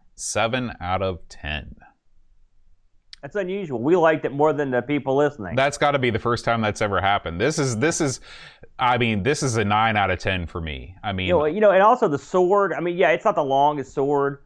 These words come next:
Speaker 1: Mm-hmm.
Speaker 2: but it, it's so fast. He sw-, and so you can, if you line stuff up, you can, now, I, you can get 'em. In, in terms of the stuff respawning, it, that is something I hate. But in
Speaker 1: Mm-hmm.
Speaker 2: this game,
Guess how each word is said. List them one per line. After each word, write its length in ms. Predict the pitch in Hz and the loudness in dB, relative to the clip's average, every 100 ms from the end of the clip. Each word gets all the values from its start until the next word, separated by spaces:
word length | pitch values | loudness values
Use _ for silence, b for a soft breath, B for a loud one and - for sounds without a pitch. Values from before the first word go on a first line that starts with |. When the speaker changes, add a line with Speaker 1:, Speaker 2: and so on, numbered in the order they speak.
| - | -10
Speaker 1:
Mm-hmm. 260 | 113 104 98 | -6 -2 2
Speaker 2:
but 200 | 151 165 | 2 2
it, 180 | 165 - 160 | -8 -8 -8
it's 240 | 151 - | -8 -8
so 320 | - 208 220 | -2 4 4
fast. 680 | 220 - 165 202 107 90 - | 2 0 2 2 -4 -8 -10
He 100 | 139 | -12
sw-, 180 | - 175 | -10 -8
and 120 | 151 | -6
so 60 | 175 | -6
you 200 | 160 208 | -6 -6
can, 240 | 214 156 _ _ - | -6 -8 _ _ -8
if 160 | - | -4
you 220 | 214 214 - | -2 -2 0
line 380 | 165 165 202 202 | 4 6 4 2
stuff 320 | - 175 - | 2 2 4
up, 380 | 180 160 - - | 4 6 4 -2
you 120 | 151 | -10
can, 120 | - - | -10 -2
now, 140 | 160 | 0
I, 220 | 135 123 156 | 0 -2 -6
you 180 | 175 | -6
can 180 | 165 143 | -6 -4
get 240 | 131 175 143 | 2 4 2
'em. 140 | 95 - _ - _ - - | 0 -8 _ -20 _ -16 -10
In, 140 | 170 | -8
in 100 | 180 | -6
terms 280 | 165 226 254 | 0 2 2
of 80 | 202 | 0
the 60 | 156 | 0
stuff 260 | - - | 2 2
respawning, 680 | 175 165 - 170 165 156 135 | 2 -2 2 2 4 2 -2
it, 80 | 170 | 0
that 180 | 196 180 | 2 2
is 180 | 180 - | 0 0
something 300 | 156 135 123 | -2 0 -2
I 120 | 117 | 0
hate. 400 | 127 110 - 117 | -2 -4 -8 -2
But 140 | 160 | 0
in 120 | 160 | 0
Speaker 1:
Mm-hmm. 80 | 143 | 0
Speaker 2:
this 200 | 156 185 | -2 -2
game, 520 | - 196 226 156 131 | -2 -2 -2 -4 -6